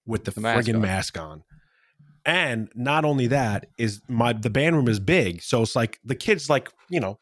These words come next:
Speaker 1: forty feet away from me, and they're in the back of the room. And poor, um, let's, let's say, uh, Emma is her name, today is saying something to me in the back of the room,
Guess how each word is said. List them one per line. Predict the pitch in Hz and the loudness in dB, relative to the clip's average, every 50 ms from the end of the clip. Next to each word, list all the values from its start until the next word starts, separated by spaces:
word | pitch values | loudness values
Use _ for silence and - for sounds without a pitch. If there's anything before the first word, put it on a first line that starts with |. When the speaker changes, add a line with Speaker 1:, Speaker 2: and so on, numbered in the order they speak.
| _ _ _ | _ _ _
Speaker 1:
forty | - - - 196 196 196 185 175 | -12 -2 2 4 4 4 4 2
feet | - - 185 180 165 | 0 2 2 2 4
away | 147 139 147 180 226 | 4 4 4 4 2
from | 214 - - 90 | 0 -2 -6 -8
me, | 82 76 80 80 - _ _ _ - - - - - _ _ _ - | -8 -8 -14 -18 -20 _ _ _ -20 -20 -20 -20 -20 _ _ _ -4
and | 147 147 143 139 139 139 _ _ _ _ - | -2 0 0 0 -2 -6 _ _ _ _ -8
they're | 113 139 143 | -4 -2 -2
in | 151 | 0
the | 147 139 | 0 0
back | 120 156 160 170 - | 0 0 0 0 0
of | 165 | 0
the | 151 139 | 2 2
room. | 165 180 151 120 110 107 107 107 - _ _ _ _ _ _ _ _ _ _ _ _ _ _ - | 2 2 2 0 0 -2 -4 -6 -10 _ _ _ _ _ _ _ _ _ _ _ _ _ _ -4
And | 127 127 127 127 123 120 120 - - _ - | -2 0 2 2 2 0 0 -4 -6 _ -8
poor, | - - 160 160 160 151 151 147 147 143 139 - | -2 2 4 4 6 6 6 6 4 4 2 2
um, | 113 127 123 120 117 113 110 107 107 107 107 - - | 2 4 6 6 6 6 6 4 2 -2 -4 -6 -4
let's, | 117 131 127 - - - - - - | -2 -2 -2 -2 -6 -14 -14 -8 -4
let's | 120 123 113 - - | -2 -2 -2 0 0
say, | - 120 113 107 104 - | 2 2 4 4 2 2
uh, | - 98 95 92 - - | 2 0 0 0 0 0
Emma | 151 151 135 123 113 101 - | 0 2 2 2 0 0 0
is | 104 98 - | 0 0 0
her | - - 98 | -2 -2 -4
name, | 85 82 82 80 85 98 - _ _ _ _ _ _ | -4 -4 -6 -8 -10 -12 -14 _ _ _ _ _ _
today | - 156 143 120 110 107 101 101 | -6 -4 -2 0 0 2 2 0
is | 104 104 | 0 -2
saying | - - 143 147 156 151 | 0 0 0 2 2 2
something | - - 123 104 104 98 | 0 0 0 0 0 -2
to | 92 - | -4 -4
me | 104 95 90 92 87 | -2 0 0 0 0
in | 98 | 0
the | 104 | 2
back | 95 127 123 117 117 - | 2 4 4 2 2 2
of | 110 | 2
the | 110 | 2
room, | 131 143 131 117 113 | 4 4 4 2 2